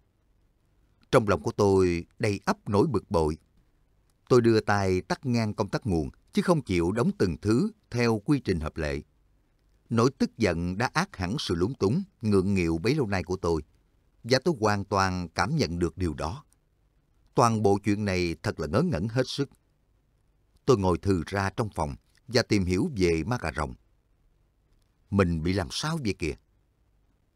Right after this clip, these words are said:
Và sau một hồi suy đi tính lại, tôi tự thấy rằng tôi chẳng bị làm sao cả. Mọi vấn đề đều nằm ở cái ngưỡng cửa bước vào thị trấn Ford, cùng với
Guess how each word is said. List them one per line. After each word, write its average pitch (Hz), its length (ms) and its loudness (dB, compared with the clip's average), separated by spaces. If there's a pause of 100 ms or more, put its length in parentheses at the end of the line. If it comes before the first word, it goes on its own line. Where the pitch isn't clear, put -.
(140)
Và 95 420 4
sau 165 160 -2
một 120 140 -2
hồi 87 200 0
suy 120 240 -2
đi 104 200 2
tính 143 220 -2
lại, 73 320 -2 (280)
tôi 123 260 6
tự 92 220 0
thấy 151 220 -6
rằng 76 220 -4 (380)
tôi 202 200 4
chẳng 143 240 0
bị 104 120 4
làm 95 200 -2
sao 95 240 -4
cả. 80 260 -6 (480)
Mọi 110 300 4
vấn 185 180 2
đề 85 300 2 (240)
đều 107 280 4
nằm 98 180 0
ở - 100 -6
cái 202 140 0
ngưỡng 107 320 0
cửa 113 260 0
bước 196 260 0
vào 92 240 2
thị 80 260 -4
trấn 113 220 -2
Ford, 85 240 -4 (380)
cùng 113 300 4
với 170 100 2